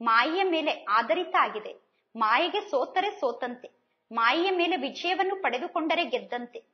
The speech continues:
ಈಗ ನೀವೆಲ್ಲರೂ ಗಾಯನವನ್ನು ಮಾಡುತ್ತೀರಾ, ಆದರೆ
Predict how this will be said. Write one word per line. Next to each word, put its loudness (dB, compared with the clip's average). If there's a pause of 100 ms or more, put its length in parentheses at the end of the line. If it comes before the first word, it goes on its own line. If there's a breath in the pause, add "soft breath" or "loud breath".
(680)
ಈಗ -2
ನೀವೆಲ್ಲರೂ 0
ಗಾಯನವನ್ನು 2
ಮಾಡುತ್ತೀರಾ, -2
ಆದರೆ -4